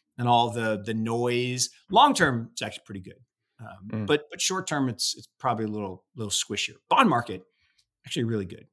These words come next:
Speaker 1: And if you, if you bet against things like Fed futures and, and, like, you usually, you usually lose.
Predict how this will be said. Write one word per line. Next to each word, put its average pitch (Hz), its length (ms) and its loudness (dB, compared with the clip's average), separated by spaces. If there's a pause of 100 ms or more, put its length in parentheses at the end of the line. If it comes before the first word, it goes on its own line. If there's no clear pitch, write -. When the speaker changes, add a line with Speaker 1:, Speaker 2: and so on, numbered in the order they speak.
(180)
Speaker 1:
And 127 280 0 (360)
if 139 140 -8
you, 139 240 0
if 143 100 -4
you 135 120 -6
bet 107 240 2
against 127 720 2 (440)
things 127 180 2
like 113 140 2
Fed 120 260 -2
futures 113 640 -2
and, 107 200 -4
and, 107 100 -6
like, 107 240 -4
you 117 140 -8
usually, 123 640 -4 (320)
you 131 120 -4
usually 107 320 0
lose. - 340 -10